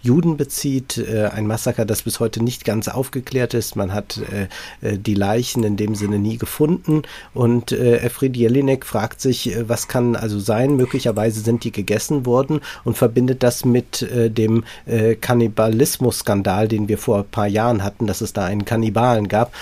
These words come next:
und sie kombiniert den Chat, äh, dieses Kannibalen dann, äh,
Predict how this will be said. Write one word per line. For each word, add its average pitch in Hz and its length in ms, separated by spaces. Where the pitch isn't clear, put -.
und 117 160
sie 117 100
kombiniert 120 760
den 107 200
Chat, - 440
äh, 110 240
dieses 110 340
Kannibalen 110 680
dann, 113 260
äh, 117 200